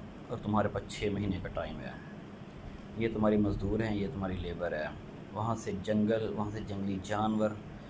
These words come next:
हर चीज़ ख़त्म होनी चाहिए और ये तुम्हारे पास छः महीने का टाइम है, मुझे वो सारा इलाका साफ़ सुथरा चाहिए।" ठीक है, ना उधर कोई जंगली जानवर हो, ना हो कोई सांप, बिच्छू वगै-, वगैरह, मगरमच्छ हो।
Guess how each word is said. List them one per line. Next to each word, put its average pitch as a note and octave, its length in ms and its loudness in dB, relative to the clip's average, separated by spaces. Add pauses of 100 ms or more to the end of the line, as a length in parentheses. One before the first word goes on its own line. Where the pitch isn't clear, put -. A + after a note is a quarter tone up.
(500)
हर B2 240 8 (120)
चीज़ G#2+ 260 0
ख़त्म - 280 0
होनी G2+ 280 4
चाहिए F#2+ 440 2 (300)
और G#2+ 100 4
ये A2 140 6
तुम्हारे G2+ 300 0
पास G#2 160 2 (100)
छः G#2+ 200 2
महीने G2+ 300 4
का F#2+ 120 -4
टाइम G2+ 220 0
है, G#2 80 0
मुझे G2+ 200 2
वो G2+ 80 0
सारा G2 360 2
इलाका G2+ 420 2
साफ़ F2 360 -4
सुथरा - 320 -6
चाहिए।" - 340 -10 (1300)
ठीक G#2 240 2
है, A2+ 440 0
ना G#2 100 8
उधर G#2 180 4
कोई G#2 260 4 (440)
जंगली G2 420 4
जानवर G#2 400 2
हो, A#2 180 4
ना G#2 140 2
हो G2 200 2
कोई F#2+ 180 -6 (120)
सांप, F#2+ 420 4
बिच्छू - 260 -6
वगै-, F#2 280 0
वगैरह, F2+ 580 2
मगरमच्छ E2 500 -4
हो। C#2 60 -6